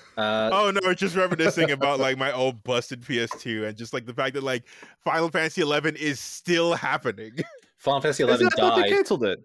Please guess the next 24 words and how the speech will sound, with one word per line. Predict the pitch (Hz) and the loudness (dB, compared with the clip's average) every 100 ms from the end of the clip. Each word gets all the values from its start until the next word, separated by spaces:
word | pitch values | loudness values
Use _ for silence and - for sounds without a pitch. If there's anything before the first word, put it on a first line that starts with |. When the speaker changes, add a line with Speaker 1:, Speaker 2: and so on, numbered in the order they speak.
| _ _ | _ _
Speaker 1:
Fi-, | - 160 | -4 -2
no, | 165 143 | 0 0
Final | 180 190 | 2 0
Fantasy | 185 175 | 2 2
eleven | 147 143 139 131 123 _ _ _ _ _ _ _ _ _ - | 2 2 0 0 -4 _ _ _ _ _ _ _ _ _ -4
so, | 139 | 0
uh, | 123 123 131 | 0 0 0
I'm | 117 | 0
saying | 127 110 | 0 0
that | 104 | 0
the, | 117 101 | 0 0
they, | 120 120 | 0 -2
they | 120 | 0
announced | 117 117 - | 0 -2 -2
this, | 113 - | -6 -4
this | 113 95 | -6 -6
reboot | 104 113 107 98 - | -4 -2 -2 -4 -2
version | 101 95 104 95 | -2 -2 -4 -6
for, | - 95 92 | -4 -4 -4
for | 104 | -4
mobile, | 98 98 92 87 | -2 0 0 -2
like | 87 | -2
a | |
repackaging, | 90 92 98 95 98 80 80 | -4 -4 -4 -4 -6 -8 -12